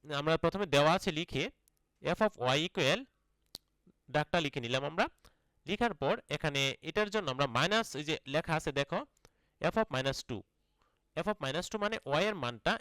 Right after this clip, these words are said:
এই যে, ওই যে y এর মান, এটা আমরা টু ধরবো। তো যদি মাইনাসটা টু ধরি, মাইনাস টু ধরলে প্রত্যেকটা y এর জায়গায় এখানে টু বসিয়ে দেব, বসিয়ে দিলে আমরা এই ফলটা পাবো। তারপর আবার বাদ দিলে আমরা ফোর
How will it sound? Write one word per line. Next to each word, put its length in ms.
এই 100
যে, 80
ওই 120
যে 60
y 100
এর 80
মান, 180
এটা 200
আমরা 160
টু 80
ধরবো। 220
তো 60
যদি 220
মাইনাসটা 420
টু 60
ধরি, 180
মাইনাস 320
টু 140
ধরলে 260
প্রত্যেকটা 420
y 60
এর 160
জায়গায় 280
এখানে 200
টু 160
বসিয়ে 300
দেব, 100
বসিয়ে 340
দিলে 160
আমরা 220
এই 140
ফলটা 220
পাবো। 180
তারপর 280
আবার 140
বাদ 120
দিলে 200
আমরা 120
ফোর 160